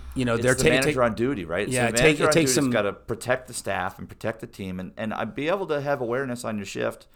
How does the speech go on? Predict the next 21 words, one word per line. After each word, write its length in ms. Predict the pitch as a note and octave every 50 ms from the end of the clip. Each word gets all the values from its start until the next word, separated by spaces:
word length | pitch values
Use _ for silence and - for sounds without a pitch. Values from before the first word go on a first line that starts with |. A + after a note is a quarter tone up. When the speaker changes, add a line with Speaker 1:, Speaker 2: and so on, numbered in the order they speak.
| - - -
Speaker 1:
Yeah. 200 | A2+ A2+ A2+ G#2 F#2
Speaker 2:
of, 200 | A#2 A2 G2+ -
of, 240 | - G2 G#2+ G#2 - -
of 240 | F#2+ A2 G2+ - -
where 240 | G#2+ G2+ A2 B2 B2
your 140 | A2+ G#2 G2
problem 420 | - - B2 C3+ D3 C3 A2 F2+
areas 380 | E2 D#2+ D#2 D#2 D2+ D2+ C#2+ D2
are. 240 | D2+ D2+ D2+ E2
Speaker 1:
Mm-hmm. 380 | G2+ G#2 F#2 E2 G#2 G2+ A2 C3 C3+ -
Speaker 2:
And 140 | - G#2 G2+
the 60 | G2
person's 500 | F#2+ - G#2+ A2 A2+ A2+ G#2+ G#2 G#2 -
rude 240 | - F2+ F#2+ G#2+ A2+
at 100 | A2+ -
the, 220 | - G2+ G2 G2+ -
at 160 | - F#2 F2+
the 120 | - G2 F#2
host 240 | G2 F2 F2 -
stand 280 | - - D#2 D#2 E2 F2+
is, 140 | E2+ -